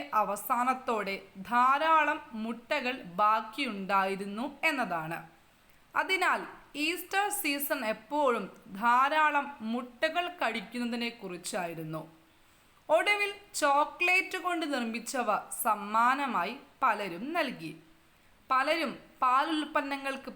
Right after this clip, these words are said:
പകരം നോമ്പുകാലത്തിനായി പഞ്ചസാര ഉപേക്ഷിക്കാൻ തുടങ്ങിയതിനാലാണ് പഞ്ചസാര അടങ്ങിയ പലഹാരങ്ങൾ കൈമാറുന്ന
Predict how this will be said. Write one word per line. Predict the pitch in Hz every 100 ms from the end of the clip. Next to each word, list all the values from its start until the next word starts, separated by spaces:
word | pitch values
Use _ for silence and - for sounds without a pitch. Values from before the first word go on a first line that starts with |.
| 208
പകരം | 185 180 208 175 - - _ 226 233
നോമ്പുകാലത്തിനായി | 262 311 403 403 294 240 220 - 214 196 185 165 - -
പഞ്ചസാര | 240 226 247 370 - 285 214 202 208 - 226
ഉപേക്ഷിക്കാൻ | 185 226 226 - 302 277 277 262
തുടങ്ങിയതിനാലാണ് | 247 190 196 220 214 233 233 233 160 160 175 - - - - _ 262
പഞ്ചസാര | 254 269 359 - 359 359 349 349 233
അടങ്ങിയ | 233 240 254 269 262 262
പലഹാരങ്ങൾ | 208 185 190 220 226 214 190 220 262 -
കൈമാറുന്ന | 262 277 330 349 285 233 220 226